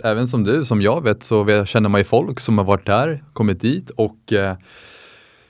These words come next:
kanske inte vågade, ja, men öppna upp sig till andra, prata med andra, tog för sig, så de känner sig väldigt, som du sa, instängda.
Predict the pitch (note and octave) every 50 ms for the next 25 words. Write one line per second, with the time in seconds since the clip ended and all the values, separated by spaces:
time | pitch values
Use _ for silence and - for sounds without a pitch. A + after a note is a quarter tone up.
0 | _ _ _ - C#3+ - F3 E3 B2 D3 C#3 D#3+ E3 C#3+ B2+ B2 A#2+ B2 A#2+ A#2
1 | A#2 A2+ - C3 C3 B2+ A#2+ B2 A#2+ B2 B2+ B2 A#2+ A#2 A#2+ - B2 G#2+ - -
2 | A2+ A2+ A2 G#2+ G2+ G2 G2 A2 G#2 G2+ - - - A#2 A2 G#2+ G#2+ - - -
3 | G#2+ G#2+ A2 A2 A2 G#2+ G#2 G2+ F#2+ G2+ G#2 G2+ G2 - A#2 G#2+ - - - G#2+
4 | G#2+ G#2 G2+ - - - A2 G2+ G2+ F#2+ - A2+ G#2+ G2+ - A#2+ A2 G#2 - A#2+
5 | G#2 A2 G#2 F#2+ G2 F#2+ - - A2+ G#2+ G2+ - - - E3+ - - - D#3+ D3+
6 | A2+ F#2+ - - - C#3+ F#3+ C4 G#3+ - - -